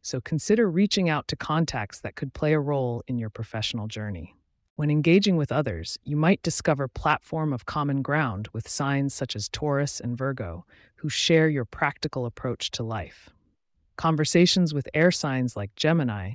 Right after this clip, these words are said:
could bring a breath of fresh insight, pushing you to think outside the box. It is advisable, however, to tread lightly in your interactions with Aries,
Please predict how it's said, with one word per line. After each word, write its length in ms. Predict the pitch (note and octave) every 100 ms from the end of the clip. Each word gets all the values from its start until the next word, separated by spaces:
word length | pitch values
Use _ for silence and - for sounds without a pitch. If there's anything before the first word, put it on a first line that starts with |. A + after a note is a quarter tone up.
| -
could 180 | - C#3
bring 220 | C3 D#3
a 60 | C#3+
breath 360 | B2+ D3+ D#3+ -
of 120 | A#2+
fresh 360 | - C#3 C#3
insight, 520 | - C#3+ D3 G#2 F2 - _ _ _
pushing 320 | - G3+ F3+ D#3
you 120 | D3
to 120 | -
think 300 | B2+ - C#3+ -
outside 460 | C3+ A#2+ - A2+ G#2+
the 40 |
box. 600 | A2 A2 G2+ - - - - _ _ _ _ _ -
It 100 | D3+
is 120 | D#3+
advisable, 680 | D#3 C#3+ E3 F#3+ C#3 A2
however, 560 | G#2 A#2 A#2+ A#2 G#2+ A#2+ _ _ -
to 80 |
tread 320 | C#3+ - F3 E3
lightly 420 | F3+ G3 C3 A2
in 80 | B2
your 140 | A#2+
interactions 720 | C#3 C3 C#3 B2+ B2+ - A2+
with 140 | A2+ -
Aries, 580 | B2+ A#2+ F2 D#2 -